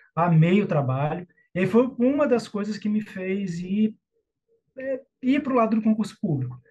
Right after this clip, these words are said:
E aí, assim, nesse período, eu tive altos e baixos, tive vários momentos que eu parei de estudar, que, que é por co-, coisas da vida,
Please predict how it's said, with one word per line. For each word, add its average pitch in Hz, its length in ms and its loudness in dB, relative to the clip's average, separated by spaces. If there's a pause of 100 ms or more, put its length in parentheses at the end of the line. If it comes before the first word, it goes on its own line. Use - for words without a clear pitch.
(400)
E 254 80 -2
aí, 339 120 2
assim, 208 240 0
nesse 214 360 2
período, 147 560 -4 (640)
eu 190 140 0
tive 185 320 -2
altos 196 280 2
e 156 40 0
baixos, 127 540 -6 (840)
tive 170 400 0
vários 170 640 2
momentos 165 400 -2
que - 80 -8
eu 147 180 -6
parei 175 400 0
de 147 100 -2
estudar, 131 460 -10
que, 135 160 -6 (160)
que - 80 -2
é - 60 2
por 127 380 -4
co-, 214 340 0 (140)
coisas 202 420 2
da 151 100 2
vida, 156 560 0